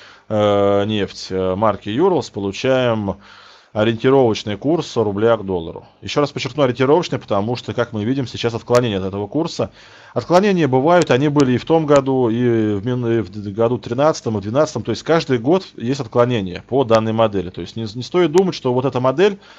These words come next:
она прям вообще идеальная, стопроцентная, и вот только по этой модели рынок и живёт. Нет. Отклонения были не только в этом году и до сих пор происходят, отклонения были каждый год. И всегда необходимо отметить, что эти отклонения всегда нивелировались, то есть всё возвращалось на круги своя.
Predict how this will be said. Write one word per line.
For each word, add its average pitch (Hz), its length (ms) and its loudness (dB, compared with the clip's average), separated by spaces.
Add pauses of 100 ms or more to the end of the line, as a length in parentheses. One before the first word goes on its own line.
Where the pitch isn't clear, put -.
(420)
она 143 440 2
прям 139 200 2
вообще 135 300 0
идеальная, 139 520 2
стопроцентная, 120 840 0
и 113 80 0
вот 135 140 0
только - 240 -4
по 117 80 -2
этой 120 240 2
модели 120 320 2
рынок 117 300 -2
и - 20 -8
живёт. 104 320 -4
Нет. 113 220 -4 (580)
Отклонения 151 800 4
были 143 260 2
не 139 60 0
только 202 260 0
в 180 60 4
этом 131 240 2
году 110 320 2
и 104 60 -2
до 113 120 -2
сих - 140 -14
пор 107 160 -2
происходят, 101 460 -4
отклонения 151 420 0
были 151 180 0
каждый 147 340 0
год. 127 300 -2 (600)
И 131 260 4
всегда 127 380 0
необходимо 139 460 2
отметить, 180 340 -2
что 120 440 2
эти 131 180 0
отклонения 127 680 2
всегда 113 520 4
нивелировались, 139 760 2
то 110 100 -6
есть 101 220 -2
всё 156 200 -2
возвращалось 127 540 0
на 117 80 -4
круги 110 280 -4
своя. 98 420 -2